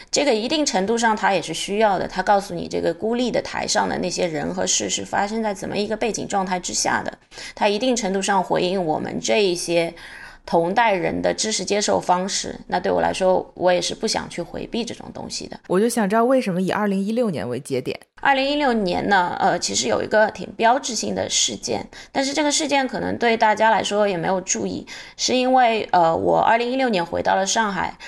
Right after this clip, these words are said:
Speaker 1: 然后我遇到了，呃，董道资，Listen 画廊的 Asia Director，他其实是中国的 director 了，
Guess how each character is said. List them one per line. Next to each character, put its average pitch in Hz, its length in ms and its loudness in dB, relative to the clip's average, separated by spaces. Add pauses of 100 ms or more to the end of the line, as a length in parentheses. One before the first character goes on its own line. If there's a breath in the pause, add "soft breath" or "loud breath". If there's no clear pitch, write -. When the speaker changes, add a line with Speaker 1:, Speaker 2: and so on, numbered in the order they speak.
(100 loud breath)
Speaker 1:
然 175 160 4
后 214 80 6
我 180 160 4
遇 220 160 -2
到 196 240 6
了， 170 380 4
呃， 165 400 2
董 156 180 -6
道 202 120 6
资， 208 360 -6 (100)
Listen 208 320 0
画 190 200 4
廊 170 200 2
的 165 240 4
Asia 196 300 2
Director， 196 480 2 (320 loud breath)
他 254 100 0
其 262 120 2
实 320 60 4
是 277 120 2
中 311 240 2
国 185 100 4
的 165 80 2
director - 540 -4
了， - 120 -10